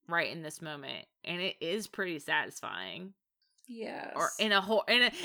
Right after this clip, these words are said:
Speaker 1: and narratively, to, to see this happen,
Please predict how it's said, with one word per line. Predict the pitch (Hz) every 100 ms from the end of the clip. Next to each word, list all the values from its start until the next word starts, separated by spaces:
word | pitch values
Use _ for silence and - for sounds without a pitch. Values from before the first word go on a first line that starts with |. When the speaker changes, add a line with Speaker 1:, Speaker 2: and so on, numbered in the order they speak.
| -
Speaker 1:
and | 254 254
narratively, | 277 262 226 196 190 170 135 113 - - _ _ _ _ _ - 180
to, | - 202
to | - -
see | 190 - 220
this | 175 160
happen, | 180 151 - - 110 190